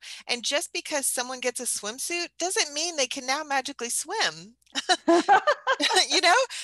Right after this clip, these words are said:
Speaker 1: just
Speaker 2: Right.
Speaker 1: because they got a degree in law, because their entire family has a law degree, doesn't mean they should be practicing law. They can
Speaker 2: Right.
Speaker 1: be just as happy and if, e-, e-, even more happy doing what they were created to do,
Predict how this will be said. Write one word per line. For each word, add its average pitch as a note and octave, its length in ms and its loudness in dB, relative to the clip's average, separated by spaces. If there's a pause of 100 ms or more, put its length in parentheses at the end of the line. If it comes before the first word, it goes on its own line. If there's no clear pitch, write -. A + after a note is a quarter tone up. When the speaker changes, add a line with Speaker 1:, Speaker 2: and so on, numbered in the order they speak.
(120)
Speaker 1:
just G#4+ 340 2
Speaker 2:
Right. E4+ 180 0
Speaker 1:
because E4 400 0
they D#4+ 140 -2
got D#4 240 0
a D#4 60 -2
degree C#4+ 680 -4
in B3+ 120 -6
law, C4+ 560 -6
because A#3+ 340 -6
their A#3+ 160 0
entire G#3 420 -2
family D#4 580 -4
has F#3 200 -2
a D#3+ 80 -6
law D#3 200 0
degree, D#3+ 440 -4 (380)
doesn't F#4 340 -2
mean F#4+ 200 -4
they D#4+ 100 -4
should C#4 180 -4
be B3+ 120 -6
practicing B3+ 560 -6
law. G3 520 -6 (680)
They C#4 120 0
can F4+ 140 -6
Speaker 2:
Right. C#4+ 40 -14
Speaker 1:
be B3 140 -6
just D4 480 -2
as D#4 140 -6
happy A3+ 560 -2
and A3+ 160 -2
if, - 260 -8 (260)
e-, D#3 60 0 (100)
e-, F#3+ 40 -2
even A3+ 320 -4
more D4+ 320 -4
happy E3+ 600 -4 (380)
doing C#4 380 -8
what A#3 140 -10
they A#3+ 120 -4
were A3+ 120 -12
created B3 580 -10
to - 100 -8
do, D#3 280 -8